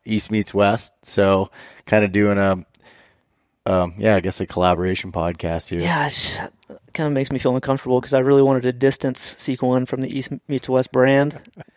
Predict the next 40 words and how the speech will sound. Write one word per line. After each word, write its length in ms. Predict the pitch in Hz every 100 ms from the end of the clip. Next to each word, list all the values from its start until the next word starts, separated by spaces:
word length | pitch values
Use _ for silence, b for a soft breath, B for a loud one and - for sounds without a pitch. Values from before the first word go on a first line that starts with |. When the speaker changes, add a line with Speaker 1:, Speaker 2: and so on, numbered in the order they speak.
| -
Speaker 2:
basically 500 | 139 139 104 110 147 -
Speaker 1:
<laughs> 100 | -
Speaker 2:
of 100 | 127
who 80 | 147
you 240 | 135 135 131
are. 140 | 139
But, 160 | 139 - -
I 40 | 135
mean, 220 | 120 117 - B B B B B B B
we're 80 | 151
kinda 200 | 185 160
stuck 260 | - 156 156
in 60 |
this 100 | 147
situation, 520 | - 147 143 143 147 147
so 120 | 139
we'll 160 | 139
roll 200 | 139 139
with 100 | 135
it. 160 | 143 147 B B B B -
Speaker 1:
Yeah, 440 | 117 120 101 92 95
yeah, 160 | 127
you 180 | 127 123
really 200 | 131 127
didn't 200 | 120 110
have 200 | 110 98
a 40 | 87
choice 440 | - 92 90 -
here, 320 | 208 165 92 85
Speaker 2:
<laughs> 60 | -
Speaker 1:
Drew. 420 | 101 104 104 98
We 220 | 98 117
only 160 | 127 123
have 160 | 117 101
so 220 | 117 113
much 200 | 107 -
time, 400 | 110 107 107 101
and 60 |
I 60 | 98
figured 500 | - 104 98 101